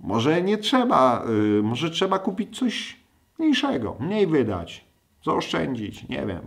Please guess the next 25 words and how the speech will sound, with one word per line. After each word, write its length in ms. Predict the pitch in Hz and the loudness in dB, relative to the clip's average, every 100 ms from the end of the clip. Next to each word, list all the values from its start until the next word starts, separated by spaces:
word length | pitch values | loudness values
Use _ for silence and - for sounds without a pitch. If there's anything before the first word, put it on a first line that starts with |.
| - - | -16 -8
poczytać 420 | 110 - 127 113 | -6 -4 -2 -2
książkę 440 | - 131 123 120 104 - | 0 0 0 -4 -8 -6
Michała 360 | 104 104 113 101 | -6 -4 -2 -4
Szafrańskiego, 720 | 101 101 95 92 - 110 98 | -6 -8 -10 -10 -6 -4 -2
Jak 180 | 92 - | -4 -6
oszczędzać 400 | - 101 95 95 | -8 -8 -8 -6
pieniądze, 520 | 98 98 107 107 - | -6 -6 -8 -10 -14
czy 140 | - | -18
coś, 300 | - - - | -16 -16 -14
nie. 220 | - - - - _ _ - - - - - - - - - - 110 | -14 -14 -14 -18 _ _ -20 -20 -20 -20 -20 -20 -20 -20 -20 0 4
Ale 120 | 135 | 6
jak 140 | 160 | 4
już 160 | 208 - | 2 4
koniecznie 480 | 240 294 285 - 165 | 4 4 2 2 2
musicie 300 | 120 - 147 | 2 -2 0
coś 160 | 160 | 0
kupić 360 | - 151 104 90 | 4 4 2 -2
w 40 | |
ten 180 | 120 113 | 2 4
Black 240 | 135 127 | 2 2
Friday, 540 | - 120 90 85 87 113 | 2 2 2 0 -2 2
to 80 | 123 | 4
ja 220 | 165 220 | 6 6
wam 180 | 180 127 | 6 6
polecam 580 | 139 139 143 143 139 | 4 4 4 4 4